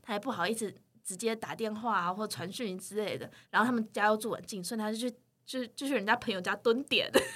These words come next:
<laughs> 蹲点看那个，那个朋友什么时候会出来。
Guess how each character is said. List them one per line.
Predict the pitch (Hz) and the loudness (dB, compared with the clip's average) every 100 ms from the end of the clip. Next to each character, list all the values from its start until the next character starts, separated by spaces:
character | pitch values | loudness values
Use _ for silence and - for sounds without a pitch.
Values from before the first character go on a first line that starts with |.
| - - 480 | -12 10 10
<laughs> | 480 - 640 523 - | 10 0 2 2 6
蹲 | 415 554 | 6 10
点 | 359 240 | 10 12
看 | 359 | 10
那 | 403 | 10
个， | 381 269 | 8 8
那 | 277 349 | 4 2
个 | 392 | 6
朋 | 254 | 8
友 | 285 294 | 8 8
什 | 208 | 4
么 | 208 | 4
时 | |
候 | 226 | 6
会 | 269 | 6
出 | - 214 | 4 0
来。 | - - | -2 -4